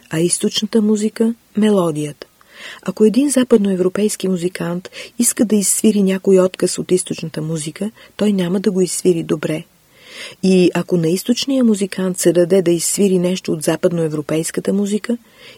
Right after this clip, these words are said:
и той няма да може да го изсвири правилно, защото законите на едната музика са едни,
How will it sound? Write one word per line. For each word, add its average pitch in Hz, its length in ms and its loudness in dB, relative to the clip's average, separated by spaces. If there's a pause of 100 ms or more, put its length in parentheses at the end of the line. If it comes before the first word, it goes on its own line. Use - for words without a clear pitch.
и 190 80 2
той 277 240 2
няма 220 240 4
да 175 120 4
може 165 280 0
да 156 100 0
го 160 120 -2
изсвири 165 420 0
правилно, 160 600 -4 (540)
защото 175 520 -2
законите 214 640 2
на 202 80 2
едната 196 380 0
музика 190 400 0
са - 180 -4
едни, 185 360 2